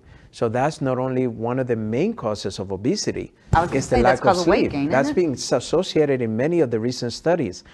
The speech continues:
Speaker 1: that the lack of sleep is directly potential to the weight that you have.
Speaker 2: Huh.
Speaker 1: So if people would just give themselves permission to sleep a little bit longer. But unfortunately, what do they do? They s-, they, they, they surf the web, right?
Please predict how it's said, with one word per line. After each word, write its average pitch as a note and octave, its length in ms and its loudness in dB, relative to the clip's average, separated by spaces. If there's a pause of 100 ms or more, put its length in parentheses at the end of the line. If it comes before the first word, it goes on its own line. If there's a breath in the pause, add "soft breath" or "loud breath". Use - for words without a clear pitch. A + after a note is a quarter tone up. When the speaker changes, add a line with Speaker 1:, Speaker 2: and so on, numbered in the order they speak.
(220 loud breath)
Speaker 1:
that A#2+ 160 -2
the A#2+ 80 2
lack B2 320 0
of G3 100 0
sleep E3 340 0
is D#3 120 -4
directly C3+ 540 0
potential D#3+ 560 0
to C#3 140 -4
the A#2+ 100 0
weight A2+ 300 0
that A#2+ 120 0
you B2+ 80 -2
have. E3 400 -6 (180 loud breath)
Speaker 2:
Huh. F4 120 -4 (180 loud breath)
Speaker 1:
So C3+ 380 0 (160)
if D#3 140 -4
people A3+ 260 -2
would D#3 160 0
just D3 280 -6
give D#3+ 220 -2
themselves C#3 440 -4
permission B2+ 500 -6
to - 100 -12
sleep B2+ 380 -4
a - 40 -2
little A#2+ 240 0
bit A2 120 -4
longer. B2 500 -4 (420 loud breath)
But C3 120 2
unfortunately, E3+ 560 -2
what C3 200 0
do C3 80 0
they B2 180 0
do? A#2 300 -2 (300 soft breath)
They C3 120 -2
s-, - 180 -6 (260)
they, B2+ 180 -2
they, B2+ 460 -2
they A#2+ 180 -4
surf C3 460 -2
the B2+ 100 0
web, A2 300 -2 (100)
right? B2+ 360 -4